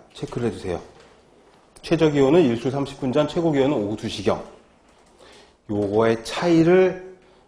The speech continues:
일 교차라고 한다. 일 교차는 해안보다 내륙이 크고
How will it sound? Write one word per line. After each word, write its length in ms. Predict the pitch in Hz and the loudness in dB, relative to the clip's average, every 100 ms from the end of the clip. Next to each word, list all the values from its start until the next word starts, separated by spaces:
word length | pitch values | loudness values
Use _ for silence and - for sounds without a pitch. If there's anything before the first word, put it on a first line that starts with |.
| _ _ - | _ _ -12
일 160 | 104 | -8
교차라고 380 | 101 - 95 85 | -6 -6 -8 -10
한다. 240 | 80 80 - - - _ _ - _ _ _ _ - _ | -12 -12 -14 -16 -20 _ _ -20 _ _ _ _ -20 _
일 100 | 92 | -4
교차는 800 | 98 110 - 113 123 143 165 156 - - _ _ _ _ _ _ _ _ - | -2 -2 -2 0 2 2 2 -2 -8 -20 _ _ _ _ _ _ _ _ 0
해안보다 840 | 170 160 156 131 123 170 190 - 98 | 2 2 2 0 2 2 0 -4 -4
내륙이 920 | 98 104 113 110 131 170 170 - - - | -2 0 -2 0 4 2 2 -12 -20 -16
크고 720 | - 165 220 131 190 - | -14 -6 -4 -2 -2 -6